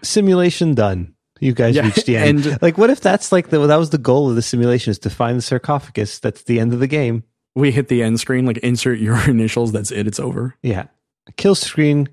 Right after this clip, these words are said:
Speaker 1: guys, coming up. Kill screen right now.
Speaker 2: It's very scary, but you know what? Uh, if we wanna get Pomo with it,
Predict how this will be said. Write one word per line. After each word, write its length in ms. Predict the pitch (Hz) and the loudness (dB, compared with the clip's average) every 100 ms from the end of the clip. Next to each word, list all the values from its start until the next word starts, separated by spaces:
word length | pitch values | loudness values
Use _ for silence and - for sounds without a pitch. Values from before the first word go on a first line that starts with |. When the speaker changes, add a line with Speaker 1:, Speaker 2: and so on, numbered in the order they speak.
| _ | _
Speaker 1:
guys, 300 | 143 139 139 | 0 2 0
coming 300 | - 143 143 | -2 0 0
up. 160 | 139 - | -2 -2
Kill 160 | 170 | -4
screen 360 | - 143 135 127 _ | -2 -2 -2 -4 _
right 140 | 139 135 | -4 -2
now. 360 | 156 143 139 - | -2 -2 -4 0
Speaker 2:
It's 160 | 143 127 | 0 0
very 440 | 110 135 165 175 | 0 0 0 0
scary, 580 | - - 131 113 110 101 | -2 -2 0 0 0 -2
but 400 | 95 110 104 - - | -2 -2 -4 -8 0
you 140 | 127 | 2
know 80 | 156 | 2
what? 160 | 180 180 - - | 0 -2 -10 -14
Uh, 220 | 127 117 - | -12 -12 -6
if 120 | 151 151 | -2 2
we 60 | |
wanna 160 | 160 156 | 2 2
get 140 | 147 147 | 0 0
Pomo 280 | 139 147 | 0 0
with 160 | 156 156 | 0 0
it, 140 | 160 | -2